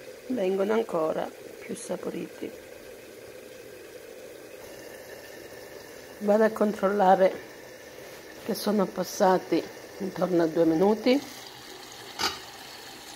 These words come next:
Ok, la provola si è ben sciolta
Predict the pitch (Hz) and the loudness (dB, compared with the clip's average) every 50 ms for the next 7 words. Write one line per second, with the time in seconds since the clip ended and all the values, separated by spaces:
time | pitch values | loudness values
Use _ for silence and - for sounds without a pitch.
0 | - - - - - - - - - - - - - - - - - - - - | -14 -14 -14 -14 -14 -16 -16 -16 -16 -16 -16 -16 -16 -16 -16 -16 -16 -14 -14 -14
1 | - - - - - - - - - - - 240 220 220 - - 180 175 175 180 | -14 -14 -14 -16 -16 -16 -16 -16 -14 -10 -8 -8 -8 -6 -6 -4 -4 -2 -2 -4
2 | 180 - - - - - - - - - - - - - - - - - - 208 | -6 -6 -10 -14 -14 -16 -14 -14 -14 -14 -14 -14 -14 -14 -14 -14 -12 -6 -2 -2
3 | 202 - - 214 214 208 190 185 185 175 196 - - - - - - - - - | -2 0 6 8 8 8 8 6 4 2 0 -4 -6 -6 4 4 4 4 4 -2
4 | - - - - - - - 220 196 185 170 180 180 170 - - - 233 254 302 | -6 -10 -10 -12 -14 -8 -6 -6 -6 -6 -6 -8 -10 -10 -10 -10 -6 -4 -4 -4
5 | 302 - - 294 302 | -6 -4 0 0 0